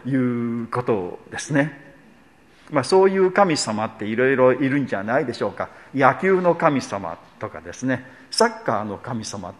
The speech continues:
とかですね、えー、私が会社にいた時はですね、コボルの神様という人ももういましたね。まあ、コボルというのはコンピューターの、あの、言語ですけれども、昔の言語ですけれども、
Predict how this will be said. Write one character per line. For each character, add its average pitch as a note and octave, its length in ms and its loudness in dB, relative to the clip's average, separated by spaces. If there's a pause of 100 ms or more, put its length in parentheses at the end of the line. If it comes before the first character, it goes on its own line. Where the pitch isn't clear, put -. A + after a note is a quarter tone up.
と A#2 80 -6
か A2+ 140 -8
で G2+ 80 -12
す - 120 -6
ね、 C3 240 0 (680)
え F#2 1200 -10
ー、 - 40 -6
私 F3 320 4
が F3+ 120 8
会 F3 220 6
社 E3 160 4
に D#3 160 2
い E3 40 -2
た D3 120 6
時 B2+ 260 -4
は G#2+ 140 -4
で G2 80 -8
す - 100 -14
ね、 A#2 220 -6 (220)
コ B3+ 160 4
ボ A#3+ 120 10
ル D3 120 4
の C3 120 4
神 C3 240 0
様 A#2+ 300 -2
と G#2+ 140 -10
い F#2 100 -10
う - 20 -12
人 G2 140 -14
も F2+ 100 -12
も E2+ 240 -10
う B2+ 40 -10
い A#2 40 -6
ま A2+ 140 -6
し - 80 -16
た F2+ 100 -14
ね。 A2 240 -10 (500)
ま B2+ 100 -2
あ、 - 20 -4
コ D3+ 180 2
ボ E3 100 2
ル F#3+ 120 2
と C#3 100 0
い A2 60 0
う - 20 -4
の F#2+ 60 -6
は F2+ 80 -6
コ F3+ 160 4
ン G#3 60 0
ピ G3+ 80 -2
ュ E3+ 100 4
ー - 40 -8
タ G#2+ 100 0
ー F#2+ 100 -2
の、 A2 220 -4 (240)
あ A2+ 100 -6
の、 A#2 80 -4
言 E3 220 6
語 D#3+ 100 6
で D#3 100 6
す - 100 -8
け A#2+ 80 -4
れ G2+ 60 -6
ど A2 60 -4
も、 G#2 80 -4
昔 D3+ 320 2
の D3+ 140 2
言 C#3+ 200 2
語 C3+ 120 0
で C3+ 100 0
す - 140 -10
け B2+ 100 0
れ A2 100 -6
ど G#2 120 -8
も、 G#2+ 180 -6